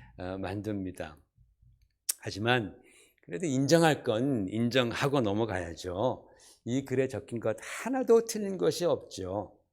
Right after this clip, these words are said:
제가 제 어머님을 생각할 때에 또, 어, 우리 아이들의 엄마인 이제 사모를 생각할 때, 다른 어머니들을 생각할 때에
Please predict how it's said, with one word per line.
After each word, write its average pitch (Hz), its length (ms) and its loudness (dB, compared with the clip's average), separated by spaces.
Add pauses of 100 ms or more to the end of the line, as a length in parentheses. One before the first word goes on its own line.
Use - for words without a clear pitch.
(500)
제가 101 260 -4
제 107 140 0
어머님을 110 540 0
생각할 110 500 -6
때에 110 420 0 (380)
또, 127 400 6 (360)
어, 98 420 -2
우리 104 160 -4
아이들의 131 540 4
엄마인 117 580 0
이제 95 160 -6
사모를 131 380 2
생각할 123 520 -2
때, 143 280 0 (280)
다른 180 380 6
어머니들을 147 560 4
생각할 147 600 -4
때에 123 600 0